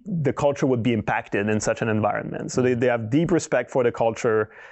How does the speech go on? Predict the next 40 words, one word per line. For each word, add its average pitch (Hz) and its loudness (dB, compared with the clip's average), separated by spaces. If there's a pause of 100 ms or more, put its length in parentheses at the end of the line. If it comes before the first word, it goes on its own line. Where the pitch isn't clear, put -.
(380)
Uh, 107 -2
they 113 0
let 120 4
us - -2 (440)
handle 123 0
the 113 0
business 110 0
like 110 0
we 113 2
used 104 0
to, 185 4 (540)
and 117 0
they 120 4 (140)
also 120 2
have 160 2
a 156 2
similar 110 0
culture. 104 -2
Of - -2
course, 403 2
you 220 2
know, 156 2
like, 131 2
I'm 127 0
not 143 0
gonna 120 2
say, 113 0
you 113 0
know, 101 0
everything 117 0
is, 107 -2 (220)
is 117 0
exactly 110 0
the 104 2
same. 117 -2 (240)
Of - -20
course, 135 -2
Japanese 120 0
companies, 107 -2
uh, 104 0